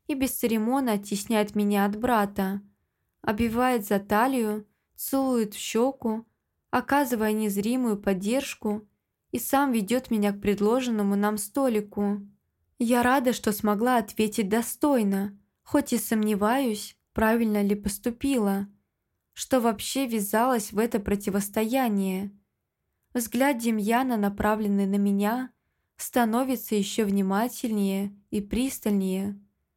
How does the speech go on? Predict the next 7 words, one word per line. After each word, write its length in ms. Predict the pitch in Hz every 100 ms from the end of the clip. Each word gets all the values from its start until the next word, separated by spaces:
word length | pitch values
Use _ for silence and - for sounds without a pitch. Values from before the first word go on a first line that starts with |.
| _ _ _ _ _ _ _ -
«Как 220 | 277 311
там 260 | - 262 226
Ви 140 | 233
с 180 | 240 233
Игорьком?» 680 | 202 214 208 202 220 254 294 _ -
спрашиваю 760 | - - 226 226 - 208 220
я, 340 | 202 208 214